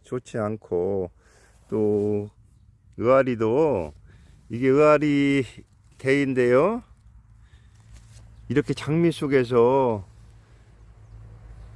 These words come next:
제대로 성장은 못하고 있습니다. 그래서 아이디어는 상당히 좋은 것 같은데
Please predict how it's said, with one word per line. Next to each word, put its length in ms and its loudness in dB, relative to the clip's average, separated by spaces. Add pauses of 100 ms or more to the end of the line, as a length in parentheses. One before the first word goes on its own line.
(200)
제대로 880 2 (840)
성장은 520 -2
못하고 380 2
있습니다. 600 -6 (4000)
그래서 560 4
아이디어는 880 2
상당히 480 -2
좋은 220 -4
것 100 2
같은데 1000 0